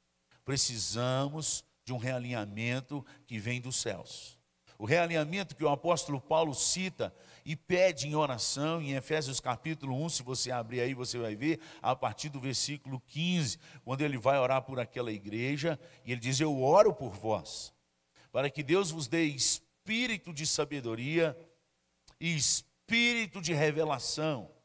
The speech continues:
para abrir os vossos olhos, para que o, o, o vosso coração seja iluminado, para que vocês possam compreender." É isso que Jesus fez com os discípulos aqui.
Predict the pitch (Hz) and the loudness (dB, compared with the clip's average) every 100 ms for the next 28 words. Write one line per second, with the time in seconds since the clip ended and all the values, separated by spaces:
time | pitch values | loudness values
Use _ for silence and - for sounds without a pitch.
0 | _ _ _ _ _ _ _ _ _ _ | _ _ _ _ _ _ _ _ _ _
1 | - 117 147 156 185 233 123 190 185 147 | -8 -2 2 2 0 0 2 4 4 2
2 | 127 151 175 185 160 110 - - _ _ | 0 0 4 6 4 -2 -12 -14 _ _
3 | _ 135 151 156 175 156 - - - - | _ 2 2 0 -6 -6 -8 -20 -20 -14
4 | 127 - 131 120 180 196 180 175 165 135 | -10 -6 -6 4 6 6 2 2 2 2
5 | - 170 170 180 165 165 - - 254 262 | 0 0 0 0 2 0 -2 -4 2 4
6 | 254 226 190 180 143 151 147 120 - 139 | 4 -2 0 -2 2 4 4 2 -4 -8
7 | 151 147 151 - 156 - 160 165 160 - | -8 -6 -2 0 0 0 0 -2 -4 -10
8 | - 262 294 285 208 214 202 170 135 117 | -2 6 8 8 4 -2 2 2 0 -6
9 | 98 82 - - _ _ _ _ _ _ | -6 -8 -18 -20 _ _ _ _ _ _
10 | _ _ _ _ _ _ _ _ _ - | _ _ _ _ _ _ _ _ _ -8
11 | 117 143 170 - 160 160 175 - 170 175 | -2 0 0 -2 -2 -2 0 0 2 0
12 | 156 135 110 123 - 120 104 95 104 - | 0 -2 -2 0 -2 -4 -8 -8 -8 -10
13 | 87 | -18